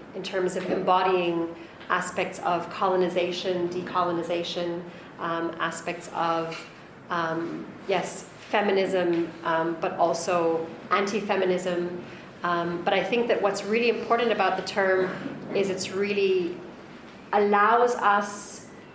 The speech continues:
to see those intersectional identities, um, and allows us not to see them as separate things,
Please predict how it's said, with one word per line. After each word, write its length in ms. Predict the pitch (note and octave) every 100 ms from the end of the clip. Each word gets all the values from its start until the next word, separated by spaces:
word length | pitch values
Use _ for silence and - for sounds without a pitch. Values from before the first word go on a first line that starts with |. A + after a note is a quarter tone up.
| -
to 160 | - A3
see 720 | - - A#3+ A#3 A3+ G3+ G3 - -
those 200 | F#3+ F#3+
intersectional 680 | F#3+ G3 F3+ F#3 - G3
identities, 840 | F#3 F3+ F#3 F#3 F#3+ A3 B3+ - - - - - -
um, 560 | F#3+ F#3 F#3 F3+ F3+ F3+ - -
and 440 | F#3+ F#3 F3+ F3+ F3+ - -
allows 560 | F#3 F#3+ F#3 F#3 G3 G#3
us 200 | F#3+ -
not 360 | F#3+ G3 G3+ -
to 160 | G3+
see 220 | - A3
them 180 | G3+ F#3
as 100 | F3
separate 500 | - G3+ F#3 G3 -
things, 560 | A3 G3+ F3+ F3 -